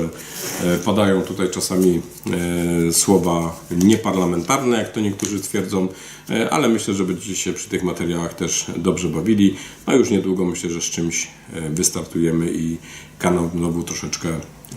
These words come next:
odżyje. No już teraz nie ględzę.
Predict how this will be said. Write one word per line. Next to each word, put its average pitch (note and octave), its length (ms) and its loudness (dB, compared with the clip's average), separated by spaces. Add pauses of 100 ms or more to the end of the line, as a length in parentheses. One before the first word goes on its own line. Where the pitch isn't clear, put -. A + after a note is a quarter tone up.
(160)
odżyje. F2+ 460 4 (640)
No D3+ 80 4
już B2 160 6
teraz A2 240 0
nie F#2+ 140 4
ględzę. F#2+ 400 2